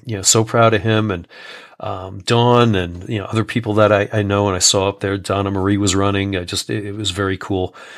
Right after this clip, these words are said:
Ran into all sorts of other people. So it, it's fun. You know, if you ever have a chance, it, it's a tough challenge. Uh, the Leadville Heavy Half and Marathon are great races. They're true Leadville kind of races, kind of k-, keep the character of the hundred miler. Um, the Silver Rush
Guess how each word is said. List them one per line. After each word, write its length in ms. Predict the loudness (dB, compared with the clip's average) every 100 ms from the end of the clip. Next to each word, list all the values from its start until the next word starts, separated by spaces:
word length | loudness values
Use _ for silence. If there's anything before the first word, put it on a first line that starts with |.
| -20 0
Ran 240 | 4 4
into 160 | 2 0
all 80 | 2
sorts 240 | 0 0
of 80 | 0
other 160 | -2
people. 340 | -2 -4 -4 -2
So 240 | 2 4
it, 140 | 6 6
it's 180 | 4
fun. 260 | 2 -2 -4 -4
You 160 | -2
know, 60 | -2
if 120 | 0
you 120 | 2
ever 160 | 4 4
have 80 | 4
a 40 |
chance, 440 | 2 4 4 2
it, 160 | -4 -8
it's 160 | -8 -6
a 80 |
tough 260 | -2 0 2
challenge. 560 | 2 2 4 2 0 -4 -16 -18 -20 -8
Uh, 260 | -4 -4
the 100 | -4
Leadville 320 | 0 2 2 2
Heavy 240 | 2 2
Half 320 | 4 2 2
and 80 | -2
Marathon 440 | -2 -2 -2 -4
are 60 | -4
great 340 | -6 -4 -4
races. 520 | -2 0 2 2 0 -4
They're 160 | -4
true 340 | -4 0 2 2
Leadville 560 | 2 0 2 0 0
kind 260 | 0 -2 -2
of 60 |
races, 540 | -2 -2 0 -2 -4 -6
kind 220 | -6 -6
of 80 | -8
k-, 100 | -18 -20 -2
keep 180 | -2 0
the 80 | 0
character 580 | 4 4 2 0 0
of 80 | 0
the 100 | -2
hundred 280 | -2 -2 0
miler. 520 | 0 0 0 0 0
Um, 180 | -4 -8
the 100 | -2
Silver 340 | 0 2 2
Rush 260 | 2 2 0